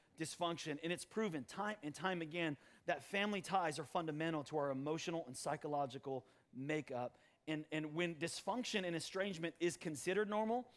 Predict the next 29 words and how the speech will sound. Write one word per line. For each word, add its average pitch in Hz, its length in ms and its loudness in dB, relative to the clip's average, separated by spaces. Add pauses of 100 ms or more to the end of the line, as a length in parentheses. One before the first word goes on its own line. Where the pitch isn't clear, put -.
(240)
children 196 480 2
from 175 240 0
these 170 240 -2
homes 202 500 0
and 156 80 0
environments 160 800 2 (360)
grow 180 280 6
up 151 300 4 (600)
and 156 120 0
often 156 260 2
just 139 200 -2
repeat 143 320 -4
the 139 60 -8
cycle. 135 380 -2 (1700)
And 156 100 -6
so 175 80 2
here 185 180 4
we 202 100 2
are, 180 80 4
we're, 175 160 0
like, 180 200 4 (500)
repeating 180 640 -2 (180)
the 151 120 -4
cycle 170 640 -2
of 143 120 0
the 143 80 -2
ruins 139 760 0
that 147 180 0
we're 143 220 0